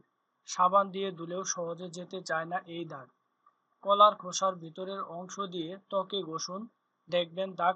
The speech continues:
উঠে গেছে। কলার খোসার ভিতরের তেল কালির তেলকে আকর্ষণ করে।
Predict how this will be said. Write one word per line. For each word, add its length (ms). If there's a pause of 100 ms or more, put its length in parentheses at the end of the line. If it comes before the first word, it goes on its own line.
উঠে 240
গেছে। 300 (500)
কলার 340
খোসার 380
ভিতরের 560
তেল 180 (200)
কালির 400
তেলকে 300
আকর্ষণ 580
করে। 260